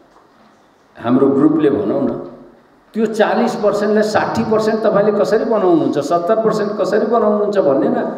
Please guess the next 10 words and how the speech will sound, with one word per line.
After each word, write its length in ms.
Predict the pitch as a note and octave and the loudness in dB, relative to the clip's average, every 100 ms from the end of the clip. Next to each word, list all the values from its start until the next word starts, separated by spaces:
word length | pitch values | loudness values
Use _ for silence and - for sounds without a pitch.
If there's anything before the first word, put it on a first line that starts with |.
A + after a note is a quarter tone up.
| - - - | -12 -18 -8
हामीले 240 | B2 E3+ | 0 0
सोचेर 540 | E3 F3 F3 - E3+ D3 | 2 2 2 2 2 2
जानु 260 | C3+ B2+ A#2 | 0 0 -2
पर्यो। 380 | G#2+ G#2 G#2 - - - - _ _ _ _ _ _ _ _ _ _ _ _ _ _ _ _ _ _ _ _ _ - | -4 -4 -6 -8 -12 -20 -20 _ _ _ _ _ _ _ _ _ _ _ _ _ _ _ _ _ _ _ _ _ -6
कसैलाई 300 | C3 D3+ D3 | 0 2 2
गाली 300 | D3 - E3+ | 2 2 2
गरेर, 260 | E3+ E3+ D#3+ E3 - - - | 2 0 -2 -8 -12 -16 -10
कसैलाई 320 | C3+ C#3+ - | -2 0 0
attack 360 | - - D#3+ D#3+ | 0 0 0 2
गरेर। 500 | E3 - D#3+ - | 0 -2 -4 -10